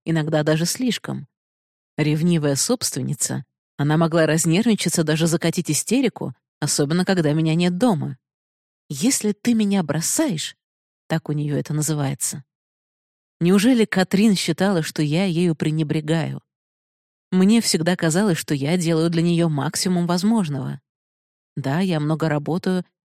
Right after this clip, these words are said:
часто поздно возвращаюсь. Иногда отсутствую по несколько дней, но это для того, чтобы обеспечить Катрин комфортную жизнь.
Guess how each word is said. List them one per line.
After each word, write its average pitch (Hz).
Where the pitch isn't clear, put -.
часто 180
поздно 165
возвращаюсь. 156
Иногда 160
отсутствую 202
по 196
несколько 151
дней, 170
но 156
это 175
для 170
того, 156
чтобы 165
обеспечить 156
Катрин 160
комфортную 165
жизнь. 185